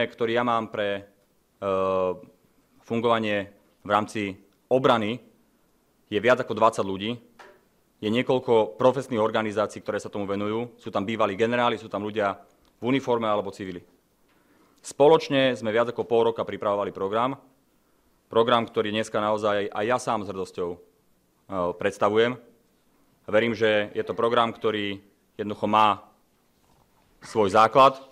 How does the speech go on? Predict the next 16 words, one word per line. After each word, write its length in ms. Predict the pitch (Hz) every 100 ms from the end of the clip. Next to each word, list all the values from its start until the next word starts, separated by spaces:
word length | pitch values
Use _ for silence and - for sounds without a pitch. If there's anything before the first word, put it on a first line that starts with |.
| _ _ _ _ _ _ _ - _ _
ktorý 420 | - 117 107 101
je 120 | 92 95
dôveryhodný 720 | 110 120 127 127 127 131 131 - _ _ _ _ _ _ _
a 80 | -
ktorý 240 | - 110
zastaví 460 | 101 113 - 117 98
tomu, 300 | 110 110 120
to, 320 | 101 117 131 -
aby 160 | 95
ten 160 | 101 104
rezort 300 | 110 113 104
obrany 240 | 104 110
naďalej 400 | 101 110 110 101
išiel 140 | 98 98
do 80 | 92
úpadku. 320 | 90 90